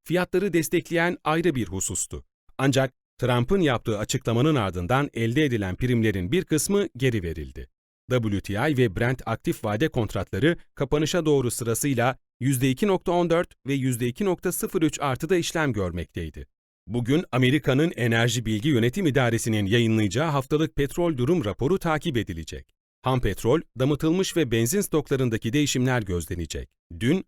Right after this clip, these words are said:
Amerika ve Avrupa on yıllık tahvillerinde genel olarak alıcılı hava vardı.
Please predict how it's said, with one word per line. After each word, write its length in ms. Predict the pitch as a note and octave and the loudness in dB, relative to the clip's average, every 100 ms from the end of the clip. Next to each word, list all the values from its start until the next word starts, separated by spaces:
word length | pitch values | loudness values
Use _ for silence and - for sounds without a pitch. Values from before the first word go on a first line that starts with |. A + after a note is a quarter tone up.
| _ | _
Amerika 460 | A2 A#2 D#3+ - D3+ | -2 0 2 2 2
ve 100 | C#3+ | 2
Avrupa 420 | A2 B2 E3+ E3 | 0 0 0 0
on 220 | C#3 D#3+ | 2 0
yıllık 320 | G3+ D3+ A#2 | 2 -2 -4
tahvillerinde 760 | - A2 G#2 G#2+ G#2+ G#2+ A2+ F3+ | -4 -4 -2 -2 0 0 0 0
genel 360 | - A2+ C3 F3 | -2 0 2 2
olarak 440 | C#3 C3 F#3 - | 2 2 -2 -2
alıcılı 340 | D3+ D#3+ G3 | 0 0 0
hava 220 | F#3 C3 G2+ | 0 0 0
vardı. 380 | F2 D#2+ D2 C#2 | -4 -8 -10 -16